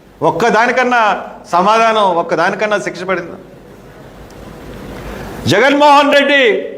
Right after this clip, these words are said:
గద్దె, గద్దెనెక్కిన రోజున రెండు మామిడికాయల దొంగతనంతో ఒక దళితుడిని చంపేసి పంచాయతీ ఆఫీసులో ఉరేశారు.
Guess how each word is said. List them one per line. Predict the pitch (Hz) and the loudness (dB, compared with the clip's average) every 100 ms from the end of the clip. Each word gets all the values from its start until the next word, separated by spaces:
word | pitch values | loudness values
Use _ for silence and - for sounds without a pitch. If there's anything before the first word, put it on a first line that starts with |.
| - 147 185 | -16 -6 -2
గద్దె, | 208 262 247 - 190 208 254 226 220 | -2 0 0 2 0 0 2 2 2
గద్దెనెక్కిన | 220 269 262 262 254 | 2 2 2 0 2
రోజున | 247 247 262 240 185 - - - - - _ _ _ _ _ | 4 4 4 2 0 -4 -14 -20 -20 -20 _ _ _ _ _
రెండు | - 185 269 302 | -2 2 4 4
మామిడికాయల | 240 240 269 269 277 269 247 | 6 6 4 2 2 2 4
దొంగతనంతో | 240 247 254 247 240 220 240 220 180 - - - - | 2 2 2 2 2 2 4 4 0 -4 -14 -20 -16
ఒక | - 190 | -10 -6
దళితుడిని | 170 196 226 240 233 220 190 - - - - - - - - | -2 -2 0 0 2 2 0 -2 -10 -16 -20 -20 -20 -14 -4
చంపేసి | 185 196 233 214 220 | -2 0 2 2 2
పంచాయతీ | 190 202 202 233 226 | 2 0 0 0 2
ఆఫీసులో | 214 202 202 214 202 175 165 165 | 2 2 2 2 2 2 0 0
ఉరేశారు. | 190 185 180 117 | 2 2 0 -6